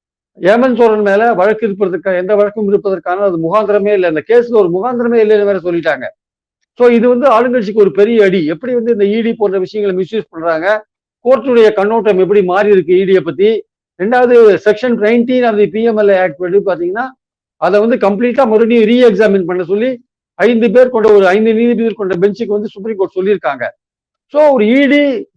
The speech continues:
இப்போ இ டி வந்து எப்படி பி எம் எல் ஏ ஆக்டை மிஸ்யூஸ் பண்ணி மக்களை, எதிர்க்கட்சிகளை பயமுறுத்துதுன்ற விஷயத்த ராகுல் காந்தி சொல்லியிருக்காரு. அது தவிர காங்கிரஸ் ஆட்சியில கொண்டு வந்த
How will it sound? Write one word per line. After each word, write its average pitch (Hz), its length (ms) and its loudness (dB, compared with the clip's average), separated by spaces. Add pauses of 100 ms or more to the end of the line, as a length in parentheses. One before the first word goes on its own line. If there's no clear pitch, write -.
(420)
இப்போ 208 280 -4
இ 233 200 2
டி 269 120 2
வந்து 240 200 2
எப்படி 226 280 2
பி 240 140 -2
எம் 240 160 2
எல் 214 120 0
ஏ 208 60 2
ஆக்டை 185 240 -2
மிஸ்யூஸ் 196 340 -4
பண்ணி 214 180 -4
மக்களை, 196 360 -2 (140)
எதிர்க்கட்சிகளை 196 500 -2
பயமுறுத்துதுன்ற 196 640 -2
விஷயத்த 196 360 -10 (580)
ராகுல் 208 300 2
காந்தி 185 180 0
சொல்லியிருக்காரு. 170 480 -2
அது 196 120 0
தவிர 247 240 2
காங்கிரஸ் 226 440 0
ஆட்சியில 185 300 0
கொண்டு 185 240 -2
வந்த 175 200 0